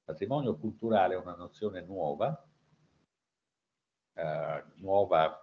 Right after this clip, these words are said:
soprattutto per il nostro paese, dove prevaleva quella di bene culturale. Nel mondo anglosassone però è da tempo, e, ed è una nozione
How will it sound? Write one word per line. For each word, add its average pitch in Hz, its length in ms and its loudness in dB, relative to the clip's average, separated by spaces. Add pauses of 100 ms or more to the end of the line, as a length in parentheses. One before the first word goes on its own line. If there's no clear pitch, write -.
(280)
soprattutto 80 840 -10
per 87 160 -8
il 80 140 -16
nostro 90 360 -8
paese, 87 540 -4
dove 78 320 -6 (180)
prevaleva 85 680 -4
quella 87 260 -6
di 80 160 -12
bene 78 500 -2
culturale. 80 800 -6 (1800)
Nel 143 200 -2
mondo 110 300 2
anglosassone 95 880 0
però 90 360 0
è 80 120 0
da 76 120 -8
tempo, 80 720 -8 (240)
e, 151 300 -2
ed 104 200 -6
è 147 80 2
una 104 240 -4
nozione 117 880 -6